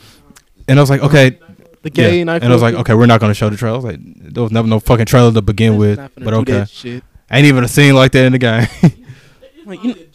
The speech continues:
Speaker 2: it's probably a different fucking, probably Activision dropped a different trailer that day when they
Speaker 1: Yeah.
Speaker 2: shoot. I mean, it's a shooting game. Fuck. It's a, it's a Wild West game. They go shoot at bars.
Speaker 1: Yeah.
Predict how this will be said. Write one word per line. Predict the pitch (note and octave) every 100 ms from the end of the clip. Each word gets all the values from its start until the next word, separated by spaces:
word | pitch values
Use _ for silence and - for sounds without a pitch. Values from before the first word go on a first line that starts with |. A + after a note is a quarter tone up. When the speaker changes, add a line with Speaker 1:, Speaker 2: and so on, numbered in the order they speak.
| E3+
Speaker 2:
it's | C4 C#4+ E4
probably | B3 A3 G3
a | D#3
different | D#3+ E3+ E3+
fucking, | F3+ E3+ E3+ D#3+ C#3+ A#2+ _ -
probably | A#3 D#3
Activision | E3 F3 E3 E3 E3
dropped | E3 D#3+
a |
different | D3+ D#3 D#3+
trailer | E3+ E3
that | D#3 D#3+
day | D#3+ D#3
when | C3+
they | B2
Speaker 1:
Yeah. | A2+
Speaker 2:
shoot. | G#2+ C3 A2+
I |
mean, | C#3
it's | D3+
a | - _ -
shooting | E3+ E3 C3+
game. | B2+ B2 A#2+ - _
Fuck. | D#3 D#3 - F3+ -
It's | G3 G#3+ - - F3+ F#3+ F#3+
a, | F3
it's | G3 -
a | F#3+
Wild | D3+ D3+ F#3 G3 F3
West | F#3 F#3+
game. | E3+ D#3 C#3
They | D#3+
go | F3+ E3
shoot | - F3+
at | E3
bars. | C#3+ D3+ C#3
Speaker 1:
Yeah. | G2+